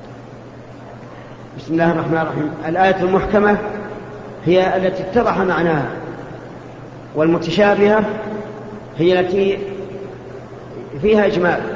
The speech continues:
لم يشتبه. مثال الأول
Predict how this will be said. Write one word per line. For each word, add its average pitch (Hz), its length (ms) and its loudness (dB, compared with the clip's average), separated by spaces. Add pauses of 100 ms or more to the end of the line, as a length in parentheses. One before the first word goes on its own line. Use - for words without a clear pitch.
(760)
لم 190 180 2
يشتبه. 156 440 0 (2250)
مثال 202 320 4
الأول 190 500 6